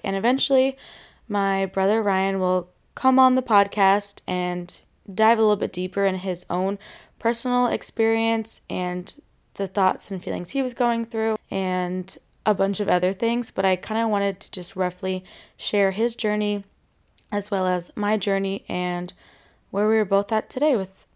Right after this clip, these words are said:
everything going on, celiac, being the celiac siblings. So yeah, let's just dive right into celiac disease.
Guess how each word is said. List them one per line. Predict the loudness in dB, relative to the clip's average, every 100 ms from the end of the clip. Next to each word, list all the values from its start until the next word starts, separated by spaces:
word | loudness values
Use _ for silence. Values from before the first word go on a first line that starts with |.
| _ _
everything | 0 0 -2 0 2
going | 4 4
on, | 4 2 2
celiac, | -2 -2 0 2 4 4 2 -2 _ _ _ -20 _ -20 -10
being | -6 -2 -2 -4
the | -8
celiac | -4 -2 2 2 2
siblings. | 0 0 2 2 2 -2 -4 -8 -12 -18 -16 -16 -18
So | -12 -4 4 6 8 6 4 0
yeah, | -2 0
let's | 0 0 -2 -4
just | -4 -6 -8
dive | -2 0 0 2
right | 0 2
into | 0 -2
celiac | -4 -4 -2 -2 -2
disease. | -8 -12 -12 -14